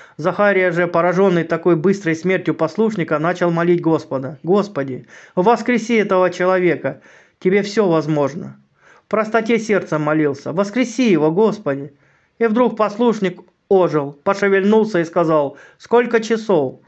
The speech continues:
А тебе сколько нужно?» «Все часы нужны».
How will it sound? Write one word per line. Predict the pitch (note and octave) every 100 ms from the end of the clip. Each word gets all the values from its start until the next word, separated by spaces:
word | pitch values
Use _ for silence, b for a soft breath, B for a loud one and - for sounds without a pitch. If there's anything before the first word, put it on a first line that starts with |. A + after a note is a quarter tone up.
| _ _ _ _ -
А | G3+
тебе | A3+ G3 G3+
сколько | G#3 G3 F3+ F3
нужно?» | E3+ D#3 C#3 C#3+ C3+ _ _ _ _ _ _ _ _
«Все | - - B3 G3+
часы | F3 E3+ E3 D3
нужны». | C#3+ C#3 C3+ C3+